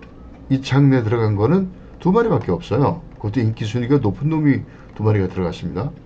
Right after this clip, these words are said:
이 정도도 좀 굉장히 도움이 되는 그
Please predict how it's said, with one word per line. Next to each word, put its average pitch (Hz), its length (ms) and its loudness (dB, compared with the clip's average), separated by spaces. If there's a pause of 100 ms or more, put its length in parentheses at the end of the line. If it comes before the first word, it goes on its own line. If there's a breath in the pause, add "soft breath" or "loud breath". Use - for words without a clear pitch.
(960 loud breath)
이 113 80 -2
정도도 151 420 2
좀 139 160 2
굉장히 143 460 4
도움이 135 320 4
되는 120 360 0
그 107 300 0